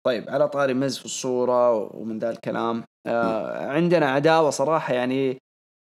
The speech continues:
Speaker 1: آه، فيها حاجة حلوة، بس في نفس الشيء يعني ما حد بالعها. هي فكرتها حلوة، بس ما حد بالع أمها،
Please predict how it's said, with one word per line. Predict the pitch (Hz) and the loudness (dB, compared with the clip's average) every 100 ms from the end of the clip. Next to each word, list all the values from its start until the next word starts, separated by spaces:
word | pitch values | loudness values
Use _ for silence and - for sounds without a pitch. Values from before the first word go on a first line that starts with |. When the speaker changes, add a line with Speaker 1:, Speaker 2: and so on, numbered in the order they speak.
| _ | _
Speaker 1:
آه، | - - - | -8 -8 -2
فيها | 285 269 233 | 2 4 4
حاجة | 233 247 208 | 2 2 2
حلوة، | 240 254 | 2 4
بس | 190 180 | 2 0
في | - | 0
نفس | 214 214 | -2 -2
الشيء | 170 - 208 196 | -2 0 2 2
يعني | 160 170 175 | 2 0 -2
ما | 185 | 0
حد | 160 127 | 0 2
بالعها. | 135 127 110 87 104 - | 4 4 2 0 -4 -2
هي | 151 220 196 | 2 2 2
فكرتها | 190 202 220 147 | 2 0 0 0
حلوة، | 180 135 113 | 2 0 0
بس | - - | -4 -4
ما | 220 262 247 | -2 0 0
حد | 190 151 147 | 0 2 4
بالع | 165 135 113 - | 6 6 2 2
أمها، | 156 156 143 151 | 0 2 2 2